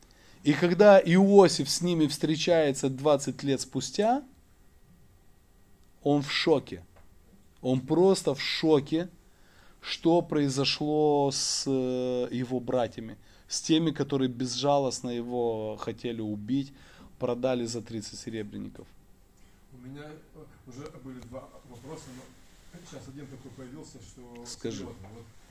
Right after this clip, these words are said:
Speaker 2: как же
Speaker 1: Серьёзно.
Speaker 2: вообще серьёзно, потому
Speaker 1: Ох.
Speaker 2: что вот как понять, если ты говоришь, э, дети, да, все дети, есть дети, зна-, знаешь,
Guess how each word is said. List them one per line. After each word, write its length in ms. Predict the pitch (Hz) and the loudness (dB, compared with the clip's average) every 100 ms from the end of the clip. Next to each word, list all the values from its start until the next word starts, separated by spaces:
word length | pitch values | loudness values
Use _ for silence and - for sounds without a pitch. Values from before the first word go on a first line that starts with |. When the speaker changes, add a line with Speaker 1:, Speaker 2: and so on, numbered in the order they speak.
| - | -14
Speaker 2:
как 180 | 98 110 | -10 -8
же 60 | 107 | -8
Speaker 1:
Серьёзно. 220 | 104 - 143 - | -10 -14 -20 -20
Speaker 2:
вообще 320 | 139 - 165 - - - | -20 -16 -16 -16 -18 -20
серьёзно, 460 | - 131 123 113 101 | -20 -18 -16 -18 -20
потому 260 | 107 - - | -20 -14 -12
Speaker 1:
Ох. 60 | |
Speaker 2:
что 140 | 107 127 127 247 123 - - - - - 135 - - - - - - | -12 -14 -16 -18 -20 -20 -20 -20 -20 -20 -18 -18 -18 -20 -20 -20 -20
вот 140 | 156 151 | -18 -14
как 240 | 214 196 - | -12 -12 -10
понять, 420 | 170 165 151 117 - - | -12 -10 -12 -14 -20 -16
если 400 | 160 - 160 160 - | -16 -14 -14 -16 -14
ты 80 | 170 | -14
говоришь, 500 | 160 147 165 143 151 156 | -12 -14 -14 -14 -16 -16
э, 280 | 151 143 143 - | -14 -14 -16 -16
дети, 300 | 175 - 131 135 | -14 -12 -14 -16
да, 240 | 147 170 170 - - | -14 -14 -18 -20 -20
все 280 | - 170 165 | -20 -12 -12
дети, 380 | - 135 117 101 - - - - | -12 -16 -16 -20 -20 -20 -20 -18
есть 420 | 143 170 - 147 | -14 -14 -14 -18
дети, 340 | 147 196 160 156 139 | -18 -18 -18 -18 -18
зна-, 160 | 160 151 | -20 -16
знаешь, 180 | 165 | -16